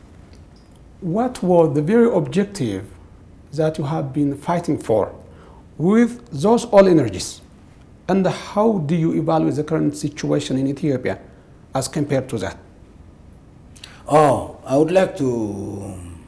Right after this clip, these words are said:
Speaker 2: emphasize these things, uh, with two dimensions.
Speaker 1: Let's focus on the, uh, past twenty-seven years, then we'll proceed to the current situation. Okay.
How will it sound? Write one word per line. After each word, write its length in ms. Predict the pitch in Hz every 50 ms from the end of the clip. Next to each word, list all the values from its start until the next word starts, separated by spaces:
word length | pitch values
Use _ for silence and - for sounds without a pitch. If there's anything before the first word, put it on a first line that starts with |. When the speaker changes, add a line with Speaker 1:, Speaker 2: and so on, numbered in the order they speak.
| - - - - - - - - - - - - - - - - - - - - - - -
Speaker 2:
emphasize 600 | 120 117 - 143 123 - - 123 110 - - -
these 240 | 107 104 104 - -
things, 480 | - 113 107 101 101 - - - - - - - - - - - - - - - - - - - - - - - - - - - - - -
uh, 480 | - 101 98 98 101 95 95 95 95 98 92 - - - - -
with 300 | 123 117 117 95 - - - - - - - - -
two 440 | - - 131 123 120 113 107 107 110 - - -
dimensions. 260 | 107 110 110 110 - 170
Speaker 1:
Let's 200 | 180 160 - -
focus 380 | - 180 170 - 190 180 -
on 160 | 175 170 156
the, 200 | 147 143 151 151 - - -
uh, 140 | 147 143 139
past 260 | - - 165 160 -
twenty-seven 440 | - 165 160 160 165 156 151 151 147
years, 260 | 139 147 160 165 135
then 160 | 135 170 170
we'll 240 | 151 151 156 151 131
proceed 420 | 131 - - 196 190 - 190 170 -
to 80 | - 156
the 100 | 156 151
current 240 | - 156 147 147
situation. 460 | - - - - 127 110 - - 110 104
Okay. 280 | 104 - - 104 -